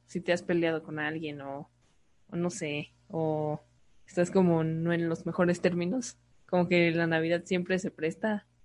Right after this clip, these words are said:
a que ya lo dejes en el pasado y, no sé, como que ya arregles las cosas con las personas para que ya empieces el año ya, pues, con otra,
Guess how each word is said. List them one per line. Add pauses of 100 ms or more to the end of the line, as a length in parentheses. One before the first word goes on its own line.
a
que (400)
ya
lo
dejes
en
el
pasado
y, (1200)
no
sé,
como
que
ya
arregles (180)
las
cosas
con
las
personas
para
que
ya
empieces (320)
el
año
ya, (760)
pues,
con
otra,